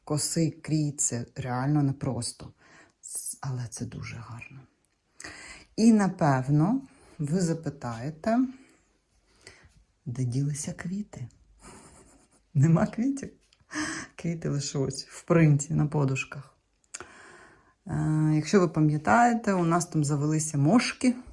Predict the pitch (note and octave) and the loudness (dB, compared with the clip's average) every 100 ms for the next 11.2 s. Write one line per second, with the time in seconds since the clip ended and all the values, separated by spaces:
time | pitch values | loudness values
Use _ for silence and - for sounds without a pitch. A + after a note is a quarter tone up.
0 | - _ _ _ _ _ _ - - - | -20 _ _ _ _ _ _ -20 -20 -20
1 | - - - - - - _ - - F3+ | -20 -20 -20 -20 -20 -20 _ -16 -6 2
2 | G3 F#3+ F3 G3+ F#3+ G3 - A#3 G3 F#3+ | 4 4 4 8 6 6 4 4 6 6
3 | F3+ F3 D#3+ - - - - - E3+ G3+ | 6 4 0 -6 -12 -18 -8 -2 2 2
4 | F#3+ F3 E3+ D#3+ D#3+ E3 D3+ - - - | 2 2 4 6 6 4 0 -10 -20 -20
5 | _ _ _ _ _ _ _ _ _ _ | _ _ _ _ _ _ _ _ _ _
6 | _ - D3 D3+ D#3+ - - A3+ C4+ D4 | _ -2 4 4 4 0 4 8 8 8
7 | - _ - - - - - E3 F#3+ F#3 | 2 _ -20 -18 -18 -20 -4 4 6 8
8 | F3 D3+ D#3 E3+ F#3+ - - D3+ - E3 | 8 4 0 0 -2 -4 -4 -6 -4 0
9 | D#3+ D3 C3 B2 A#2+ B2+ B2 C#3 D3+ D3+ | 0 0 -4 -4 -6 -4 -4 -2 -4 -4
10 | - B3+ A3+ - F3 F3+ F3 D3+ - C#3+ | 0 2 2 4 6 6 4 -2 -2 0
11 | D3+ E3 | 4 2